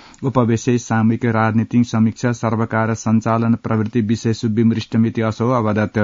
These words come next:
उपवेशे प्रधानमन्त्री देउवा, माओवादी केन्द्रस्य अध्यक्ष पुष्पकमल दाहाल प्रचण्डः, एकीकृत समाजवादी अध्यक्ष माधव कुमार नेपालः,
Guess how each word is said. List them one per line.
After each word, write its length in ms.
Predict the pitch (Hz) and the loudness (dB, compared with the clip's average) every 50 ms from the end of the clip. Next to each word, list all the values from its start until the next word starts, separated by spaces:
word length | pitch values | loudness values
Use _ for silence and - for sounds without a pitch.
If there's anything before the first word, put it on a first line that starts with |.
| 104 101 101 98 95 - - - - - - - - - - - | 0 0 0 -2 -4 -6 -10 -16 -20 -20 -20 -20 -20 -14 -8 -6
उपवेशे 500 | 131 120 127 117 117 113 - - 127 120 | -2 0 0 2 0 0 0 0 0 0
प्रधानमन्त्री 800 | - - 113 110 110 113 113 113 113 117 113 113 - 107 117 | 0 0 0 0 2 2 2 2 2 2 2 2 0 0 -2
देउवा, 560 | 101 101 113 123 131 131 117 107 101 98 92 - - - - - _ - | 0 0 0 2 2 2 2 2 2 0 -2 -4 -8 -16 -20 -10 _ 0
माओवादी 520 | 113 113 113 113 117 117 117 117 120 127 | 2 4 4 4 2 2 0 0 0 0
केन्द्रस्य 480 | 123 - 117 113 113 110 120 120 - 117 | 0 2 2 2 2 2 0 -2 -4 -4
अध्यक्ष 500 | 117 113 110 107 104 113 110 107 - 127 | -2 -2 -2 0 0 0 -2 0 0 -2
पुष्पकमल 800 | 123 117 - 127 113 - - 123 113 - 117 113 110 107 113 107 | -4 -2 -2 -4 -6 -4 -6 -6 -4 0 0 2 2 2 0 0
दाहाल 300 | 110 110 113 113 117 117 | 0 0 0 0 0 -2
प्रचण्डः, 840 | - 113 110 - 110 107 113 117 127 127 127 113 104 98 101 - - - - - _ - | -2 -4 -4 0 2 4 4 4 4 2 2 2 2 0 0 -4 -6 -12 -20 -20 _ -2
एकीकृत 500 | - 131 - - 127 - 135 113 - 127 | 0 0 2 0 0 0 0 -2 0 -2
समाजवादी 720 | 123 120 - 117 113 110 113 110 110 104 110 107 107 113 117 | -2 -2 0 2 2 2 2 2 0 0 0 0 2 2 0
अध्यक्ष 600 | 117 - - 113 113 101 110 113 113 - - 123 | 0 0 -2 -2 -2 0 0 0 -2 -2 -2 0
माधव 460 | 123 120 113 110 113 110 107 113 110 | 0 2 2 2 2 0 0 -2 -2
कुमार 340 | - 113 113 113 113 110 110 | 0 0 2 2 2 2 2
नेपालः, 840 | 113 110 107 - 110 107 110 120 123 123 123 117 104 101 98 92 | 2 0 0 0 0 0 2 2 2 2 2 2 2 2 0 -2